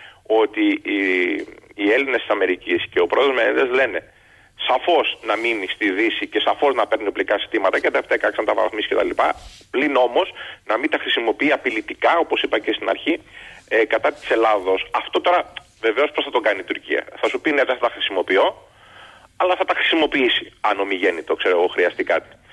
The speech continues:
ε, απαιτηθεί κάτι ή προκύψει κάτι. Ε, άρα λοιπόν είναι αόριστο.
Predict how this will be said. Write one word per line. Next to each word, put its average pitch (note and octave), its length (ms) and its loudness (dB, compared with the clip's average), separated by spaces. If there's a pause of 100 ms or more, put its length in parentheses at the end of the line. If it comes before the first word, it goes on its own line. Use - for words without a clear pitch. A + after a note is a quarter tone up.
(380)
ε, - 180 -2
απαιτηθεί A2+ 460 -2
κάτι A2 300 0
ή A2 60 2
προκύψει - 480 -2
κάτι. - 280 -2 (240)
Ε, - 80 0 (100)
άρα E3 220 0
λοιπόν D#3 380 0 (300)
είναι C#3+ 260 0 (140)
αόριστο. B2 680 2